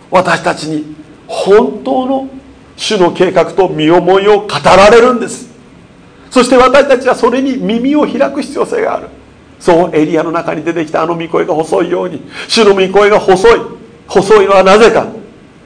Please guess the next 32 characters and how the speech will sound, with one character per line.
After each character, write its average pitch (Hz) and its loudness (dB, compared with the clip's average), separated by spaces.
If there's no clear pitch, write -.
私 185 -2
の 220 2
声 233 -2
が 226 0
大 - 0
き - -14
い - -16
か - -16
ら - -14
で - -20
す。 - -20
ア 220 6
ー 208 4
メ 277 0
ン 247 -4
と 240 -2
言 226 2
わ 240 4
な 240 4
い 220 4
私 226 2
の 240 0
声 247 0
が 240 -2
大 240 0
き 254 -12
い - -10
の 214 -8
が、 - -14
そ - -8
れ 214 -2
が - -6